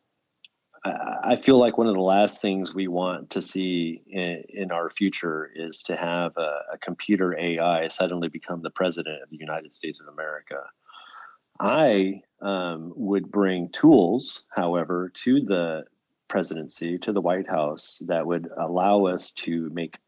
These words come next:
rudimentary decisions, um, like how to, uh, cost save on contracting from the government accounting office to, say, for instance, the Department of Defense. Uh,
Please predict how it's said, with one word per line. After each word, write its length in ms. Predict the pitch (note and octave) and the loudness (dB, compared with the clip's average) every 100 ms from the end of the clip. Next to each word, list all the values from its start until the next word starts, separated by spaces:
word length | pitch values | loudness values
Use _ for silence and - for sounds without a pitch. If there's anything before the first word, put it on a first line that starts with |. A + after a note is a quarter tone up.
| - | -2
rudimentary 1120 | G2+ A2 A#2 G2+ F#2+ G2+ - F2 E2 D#2 D2+ - - - - - _ | 6 8 8 8 4 2 0 0 2 0 -4 -12 -20 -20 -20 -20 _
decisions, 960 | - E2+ - D#2 E2 D2 C#2+ D2+ - - - | -2 0 0 -2 -2 -6 -8 -10 -12 -12 -8
um, 360 | D#2 D#2 D2+ D2+ | -4 -4 -4 -6
like 320 | D#2 D#2+ E2+ | -4 -4 -4
how 380 | - G2 G2 G#2 | -2 2 4 4
to, 640 | G2+ - F#2 F2 E2+ E2+ - - - - _ | 2 2 4 6 4 2 -6 -18 -20 -20 _
uh, 260 | E2 D2 B1 - | -2 -2 -2 -6
cost 680 | - - G2+ G2 - - - | -4 2 4 4 2 -8 -10
save 560 | - - F2+ F2+ F2 E2+ | -4 2 4 6 4 2
on 720 | F2+ F2+ F2 E2+ E2 E2 E2+ - | -2 -2 0 -2 -4 -6 -10 -10
contracting 960 | - G2 G2 - D#2+ D#2+ - E2 D#2 | 0 2 2 2 2 0 -4 -4 -6
from 560 | D#2 - F2 E2 D#2+ D#2+ F2 | -6 -4 -4 -4 -6 -8 -8
the 80 | |
government 440 | G2 F#2+ F#2 F#2 E2 | 0 2 4 2 0
accounting 440 | - F#2 F#2+ E2+ | 0 2 2 0
office 640 | D#2 E2 D#2+ F2+ D#2+ - - | -2 -4 -4 -4 -6 -6 -10
to, 300 | - E2+ E2 | -4 -2 -2
say, 260 | - E2 | -2 -2
for 180 | D#2+ F2 | -2 0
instance, 460 | F2 E2 - E2 - | 0 0 -2 -4 -4
the 200 | E2+ E2 | -8 -8
Department 500 | - - G2 D2+ D#2+ | -6 0 0 0 -6
of 80 | D2+ | -6
Defense. 720 | D2+ - E2+ C2+ - - - - - - - _ E2 | -8 -6 -6 -6 -10 -10 -12 -16 -16 -16 -18 _ -6
Uh, 240 | D2+ C#2 | -4 -4